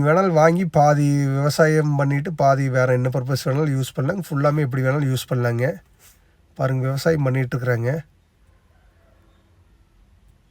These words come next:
ஏரியா சுத்தியுமே நல்லா செழிப்பா இருக்குங்க. தார் ரோடு பேஸுங்க, பஸ் ரூட்டு மேலே இருக்குதுங்க. கிணறு சர்வீஸ் எல்லாம் யாருக்கு பொதுவா வராது, நம்மளுக்கு மட்டும் தனிப்பட்ட முறையில இருக்குதுங்க.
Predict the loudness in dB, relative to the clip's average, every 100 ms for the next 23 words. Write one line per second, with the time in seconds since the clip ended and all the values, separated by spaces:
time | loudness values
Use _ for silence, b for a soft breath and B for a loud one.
0 | _ -2 2 2 2 0 -2 -2 0 2
1 | 0 0 -2 0 0 0 -2 0 -2 -6
2 | _ _ _ 0 4 4 4 2 0 -2
3 | -2 -2 0 0 0 -2 -2 -2 0 -2
4 | -2 -2 0 -2 b b b -4 4 6
5 | 6 4 2 2 2 0 0 2 4 4
6 | 4 -2 -4 -2 2 4 4 4 2 0
7 | 0 0 0 -2 -2 0 0 0 -2 0
8 | 0 0 -2 -4 -4 -2